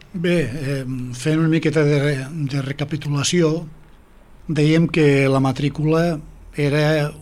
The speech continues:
un gran inconvenient pels pescadors per la, pel fet de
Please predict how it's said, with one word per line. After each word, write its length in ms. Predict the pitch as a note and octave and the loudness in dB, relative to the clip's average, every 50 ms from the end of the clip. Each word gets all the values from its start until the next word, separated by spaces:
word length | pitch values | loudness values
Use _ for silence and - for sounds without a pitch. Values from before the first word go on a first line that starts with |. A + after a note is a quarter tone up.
| - - - | -20 -8 -4
un 160 | D#3 D#3 D3+ | 0 0 2
gran 240 | D3+ D3 C#3+ C#3+ D3 | 2 2 2 2 2
inconvenient 800 | D3 D3 C#3+ D3 C#3+ C#3 C#3+ C#3 B2+ C#3 D3 D3+ D#3 E3 E3+ D#3+ C#3 - | 2 2 2 2 2 2 2 2 2 2 2 2 2 0 0 -2 -4 -4
pels 240 | - C#3 B2 - | -4 -4 -4 -4
pescadors 560 | - D3 C3 - D3 C3 C3 C#3 D3 D3 D3 - | -4 -4 -4 -2 -2 -2 0 0 0 -2 -4 -6
per 220 | - C3+ B2 A#2+ | -6 -6 -6 -4
la, 160 | A#2 B2 B2 B2 | -6 -8 -8 -8
pel 300 | - B2 B2 B2 A#2+ A2+ A2+ - | -6 -6 -4 -4 -4 -6 -6 -4
fet 320 | - D3 D3+ D#3 D#3 - - - - - - - - - - _ - | -2 0 0 0 -2 -8 -18 -20 -20 -20 -20 -20 -20 -20 -20 _ -10
de 320 | - E3 C3 C#3 C3 C#3+ | -8 -4 -4 -2 -4 -4